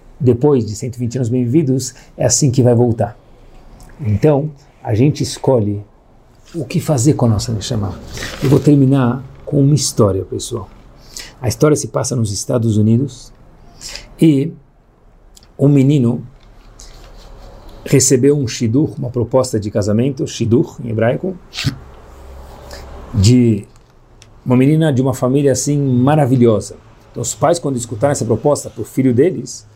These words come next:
foram falar pro menino e o menino olhou, pensou, tal, e os pais falaram, "Vamos pensar aí dez dias", pensaram, tal, e depois eles responderam, "Não." E por que eles responderam não?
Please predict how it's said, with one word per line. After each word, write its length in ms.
foram 200
falar 220
pro 140
menino 400
e 480
o 60
menino 440
olhou, 400
pensou, 420
tal, 300
e 40
os 80
pais 200
falaram, 180
"Vamos 200
pensar 540
aí 260
dez 320
dias", 340
pensaram, 500
tal, 260
e 80
depois 280
eles 100
responderam, 600
"Não." 400
E 60
por 140
que 80
eles 120
responderam 480
não? 220